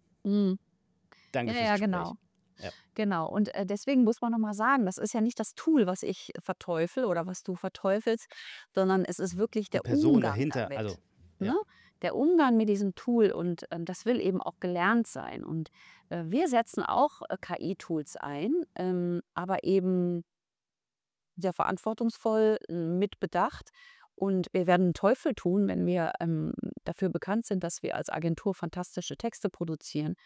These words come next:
Speaker 1: Dann sind wir auf keinen Fall so blöd und lassen irgendwas raus,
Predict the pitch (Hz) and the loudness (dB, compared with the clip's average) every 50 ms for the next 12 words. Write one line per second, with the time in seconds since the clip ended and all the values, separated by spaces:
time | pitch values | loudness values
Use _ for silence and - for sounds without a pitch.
0 | - - - - _ _ _ - 165 165 170 190 196 - 185 - - - - - | -20 -20 -20 -20 _ _ _ -4 -2 2 4 2 2 2 0 -2 -4 -6 -6 -6
1 | - - 220 233 226 - 202 185 175 180 165 156 165 160 160 180 196 - - 165 | -4 0 0 0 0 2 0 0 2 2 0 2 2 4 4 4 2 2 0 -2
2 | 165 - - - 165 165 180 - - - - - 190 196 190 - 180 - - - | -2 -2 -2 -2 -2 -2 -2 -2 -4 -2 0 2 2 2 2 0 -4 -8 -8 -6
3 | - 139 147 170 208 - - | -2 0 0 0 0 -2 -4